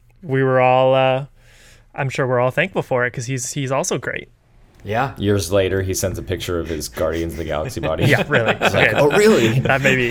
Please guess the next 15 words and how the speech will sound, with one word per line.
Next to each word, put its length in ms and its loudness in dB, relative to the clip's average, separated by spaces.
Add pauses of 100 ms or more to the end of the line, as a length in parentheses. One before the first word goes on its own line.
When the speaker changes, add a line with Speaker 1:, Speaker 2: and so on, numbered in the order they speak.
(200)
Speaker 1:
yeah, 200 2
is 200 -2
too 120 2
much. 420 -6
Yeah, 340 -8
I 60 -10
don't 160 -6
believe 220 -4
that 220 0
as 100 -4
a 40 -2
journeyman 680 -2 (380)
catcher. 420 -4 (500)
Speaker 2:
Yeah. 360 -2
<laughs> 1900 2